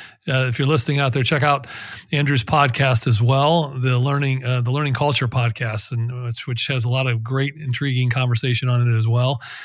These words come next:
And, uh, we'll, we'll have you back periodically just to check in with you and seeing how things are going and how you're evolving.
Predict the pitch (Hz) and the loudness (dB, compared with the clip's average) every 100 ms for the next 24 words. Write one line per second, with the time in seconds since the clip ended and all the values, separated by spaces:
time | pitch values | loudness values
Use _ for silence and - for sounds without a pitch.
0 | - - - 135 135 131 135 175 160 156 | -16 -14 -4 0 2 2 2 2 2 2
1 | 180 160 147 165 160 170 156 147 160 139 | 4 4 4 4 4 4 6 6 6 4
2 | 151 151 139 - 147 170 160 131 135 120 | 2 2 2 2 2 4 4 2 2 2
3 | 113 139 135 135 127 143 123 120 135 143 | 2 0 2 2 0 0 0 -2 -2 -2
4 | 131 139 135 131 120 131 127 110 | 0 2 2 2 2 2 2 -2